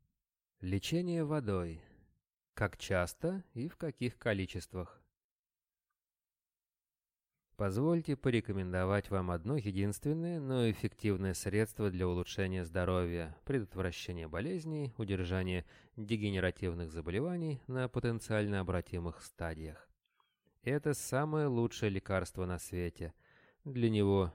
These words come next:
не нужен рецепт врача. Оно есть везде. Оно ничего не стоит. У него нет опасных побочных эффектов. Это лекарство, которое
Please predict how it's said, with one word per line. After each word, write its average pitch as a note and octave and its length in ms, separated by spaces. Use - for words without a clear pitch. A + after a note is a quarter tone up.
не G#2+ 240
нужен F#2 400
рецепт F2+ 500
врача. E2+ 600
Оно A2+ 180
есть F#2+ 260
везде. G2+ 520
Оно F#2 380
ничего G#2+ 540
не F2 120
стоит. E2+ 640
У G#2 80
него G2+ 180
нет G2 200
опасных F#2 440
побочных F#2+ 540
эффектов. G#2+ 480
Это C#3 200
лекарство, A#2 540
которое F#2+ 480